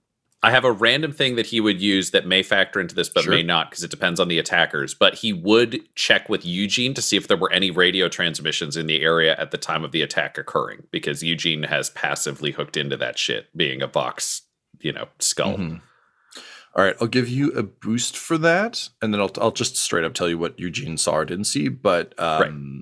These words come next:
Speaker 2: I think mechanically, uh, if, if you've got access to all the radio networks, that kind of negates the lack of windows. It's not as focused as being able to, like, look out and be like, "Oh, there's the landmarks," but it does
Speaker 1: Yeah.
Speaker 2: give you a sense of what's going on in the area.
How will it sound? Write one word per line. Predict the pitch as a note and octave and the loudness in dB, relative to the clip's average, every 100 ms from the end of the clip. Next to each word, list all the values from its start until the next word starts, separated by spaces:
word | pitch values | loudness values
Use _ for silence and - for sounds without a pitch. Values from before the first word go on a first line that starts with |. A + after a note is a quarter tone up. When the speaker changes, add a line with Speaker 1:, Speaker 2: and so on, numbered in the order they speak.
| - - | -14 -6
Speaker 2:
I | G2 | -4
think | G#2+ | -4
mechanically, | G#2 - F2+ E2+ F#2 E2+ D#2+ E2 | -6 -2 -2 -2 -4 -2 -2 -4
uh, | G2 F2 - | -6 -6 -4
if, | G#2+ - - | -4 -4 -8
if | F#2+ | -8
you've | G2+ F#2 | -6 -2
got | A2 G2+ F2 | 2 4 4
access | F2+ F2 F2 - | -2 -2 -8 -8
to | - | -8
all | D#2+ D#2 | -6 -6
the | |
radio | D2 D2 E2+ | -4 -4 -2
networks, | F#2+ F#2+ G#2 G#2 - - | -2 -2 -2 -2 -4 -2
that | F2 D#2+ D#2 _ _ _ _ _ - | 2 2 0 _ _ _ _ _ -12
kind | - F#2 E2+ | -6 -2 -2
of | D#2 | -4
negates | F2 D#2 D2 D2 - - - | -6 -6 -6 -8 -6 -8 -8
the | E2 D#2 D#2 D2+ | -8 -8 -8 -6
lack | D2 D2 - | -2 -2 -2
of | C#2+ | -8
windows. | D#2+ F2+ A2+ C3 - - - - - - | -4 0 0 -2 -6 -14 -20 -20 -10 -4
It's | - | 2
not | A#2 G2 | 4 4
as | F2+ | 0
focused | - D3 B2+ G2 | 2 2 2 -4
as | G2 | -6
being | - F#2 | -4 -4
able | E2 | -2
to, | E2 | -2
like, | D#2 | -4
look | E2+ | -2
out | F2+ | -2
and | D#2 | -2
be | D#2+ | -2
like, | D#2 F#2 | -4 0
"Oh, | A#2+ D#2+ | 0 0
there's | F2+ E2 | -4 -4
the | |
landmarks," | E2 F#2+ D#2+ D2+ D2 - | -2 0 0 -4 -6 -4
but | E2+ | -4
it | D#2+ | 0
does | F2 | 2
Speaker 1:
Yeah. | D2+ | 2
Speaker 2:
give | - E2 | 0 -8
you | |
a | E2 | -6
sense | - D#2 | -6 -8
of | D2 | -10
what's | D2 | -10
going | E2+ C#2+ | -8 -8
on | |
in | C#2 | -8
the | C#2 | -6
area. | D#2+ F2+ | -4 -2